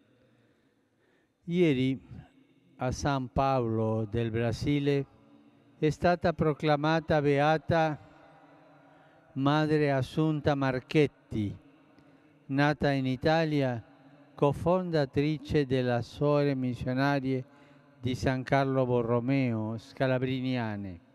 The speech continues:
Era una suora esemplare nel servizio agli orfani degli emigranti italiani. Lei vedeva Gesù presente nei poveri,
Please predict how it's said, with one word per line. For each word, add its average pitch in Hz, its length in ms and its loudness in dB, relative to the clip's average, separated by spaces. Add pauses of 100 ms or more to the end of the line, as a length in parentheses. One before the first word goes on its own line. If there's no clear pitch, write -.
(1160)
Era 175 240 2
una 175 180 0
suora 175 380 0
esemplare 156 1080 -2 (100)
nel 139 320 -2
servizio 156 960 -2 (500)
agli 123 260 0
orfani 151 1000 0
degli 135 420 -2
emigranti 135 760 -2
italiani. 127 840 -2 (1080)
Lei 147 340 2
vedeva 151 540 2
Gesù 135 440 0
presente 170 840 0
nei 131 320 0
poveri, 117 840 0